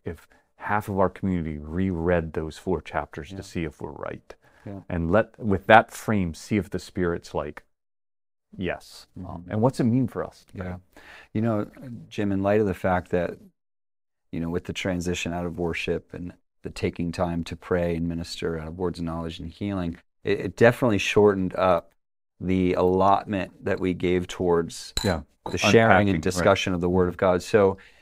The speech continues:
Speaker 2: in light of that, is there a point or something that you were like, "Oh man, I can't wait to share this truth out of the Scriptures," that you didn't really either get time to mention at all, or you just had to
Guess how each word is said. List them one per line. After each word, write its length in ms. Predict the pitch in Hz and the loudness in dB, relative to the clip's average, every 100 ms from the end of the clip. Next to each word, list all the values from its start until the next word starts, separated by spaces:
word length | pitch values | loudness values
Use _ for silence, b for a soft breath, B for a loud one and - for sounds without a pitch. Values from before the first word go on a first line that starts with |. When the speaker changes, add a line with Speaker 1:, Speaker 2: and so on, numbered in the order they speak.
| b | b
Speaker 2:
in 140 | 104 | 0
light 240 | 104 113 123 | 4 6 6
of 80 | |
that, 180 | 107 95 | 6 4
is 140 | 95 101 | 2 4
there 180 | 131 | 4
a 40 | 107 | 4
point 520 | - - 113 110 104 | 2 -4 0 0 -2
or 80 | 92 | -4
something 400 | - 104 98 98 | -2 -2 0 -2
that 140 | 90 | -2
you 160 | 92 98 | -2 0
were 160 | 98 92 | 2 2
like, 320 | 85 82 - | 2 0 -2
"Oh 180 | 95 92 | 0 2
man, 260 | 90 87 85 | 2 0 -2
I 60 | |
can't 300 | 85 101 92 | -4 -4 -4
wait 400 | 85 90 85 - _ _ _ _ | 0 0 0 -4 _ _ _ _
to 120 | - | -8
share 360 | 90 - 104 92 | -4 0 2 2
this 480 | 85 95 92 - - | 0 -2 -2 -6 -10
truth 460 | - 101 92 85 | -6 -4 -2 -2
out 120 | 82 82 | -2 -4
of 80 | |
the 100 | 80 | -4
Scriptures," 800 | 82 - - 80 - - - - - _ _ | -10 -10 -10 -10 -10 -10 -10 -14 -18 _ _
that 100 | 98 | 0
you 80 | 95 | 2
didn't 220 | 101 90 | 0 0
really 220 | 92 92 | 0 0
either 360 | 87 90 87 - _ - | 0 0 0 -4 _ 0
get 180 | 98 - | 2 2
time 300 | - 98 95 | -2 0 0
to 60 | |
mention 340 | 92 90 - 85 | 0 -2 -4 -4
at 100 | 87 | -2
all, 440 | - 87 90 95 | 0 0 2 0
or 140 | 92 92 | 2 2
you 160 | 90 | 2
just 220 | 87 90 - | 0 -2 -2
had 260 | 85 85 | -2 -2
to 260 | 87 82 | -4 -6